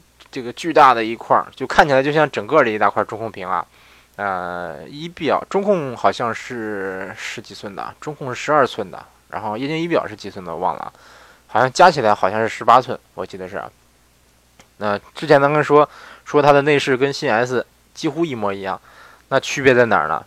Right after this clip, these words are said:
首先这个屏幕，呃，新，新 S 级它的这个两块屏幕之间呢，是有一，一溜按键的，嗯，大概有四个按键啊，我也忘了是都是什么按键了。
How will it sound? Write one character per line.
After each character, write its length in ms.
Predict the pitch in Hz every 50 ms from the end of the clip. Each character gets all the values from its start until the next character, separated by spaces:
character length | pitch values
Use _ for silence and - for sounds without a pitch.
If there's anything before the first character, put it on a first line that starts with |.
| _
首 180 | - - - 113
先 220 | 98 - 139 143
这 80 | 139 147
个 80 | 120
屏 160 | 110 - - 107
幕， 240 | 113 127 123 - - - - - - - - - - _ _ _ _ _ _ -
呃， 600 | 110 110 107 104 104 104 101 98 98 98 95 - - -
新， 220 | - - - - _ -
新 240 | - - - 202
S 180 | 156 160 185 190
级 140 | 175 156 160
它 100 | 151 165
的 140 | 170 175 165
这 100 | 165 160
个 60 | 147
两 180 | 127 107 95
块 160 | 104 - 156 139
屏 200 | - - 135 139
幕 120 | 147 143
之 140 | 135 135 139
间 280 | 139 143 147 143 143
呢， 180 | 131 107 95 92
是 160 | - - - 139
有 140 | 113 95
一， 160 | 95 101 117 - _ _ _
一 80 | - 123
溜 160 | 139 160 170
按 160 | 156 156 156
键 260 | 151 - 196 170 120 104
的， 80 | 95 - - _ _ _ _ _ _ _ _ _ -
嗯， 280 | 113 101 95 95 92 -
大 120 | - 113
概 100 | 110 120
有 140 | 113 104 98
四 240 | - - - 131 120
个 80 | 113
按 160 | 113 113 110
键 120 | 110 110 104
啊， 200 | - - - - - - - _ _
我 100 | 85 92
也 80 | 90
忘 180 | 98 110 104 92
了 80 | 85
是 80 | 95 98
都 140 | 95 - 110
是 80 | 107
什 100 | 98 98
么 120 | 95 104 107
按 100 | 95 92
键 160 | 95 98 85
了。 100 | 85 85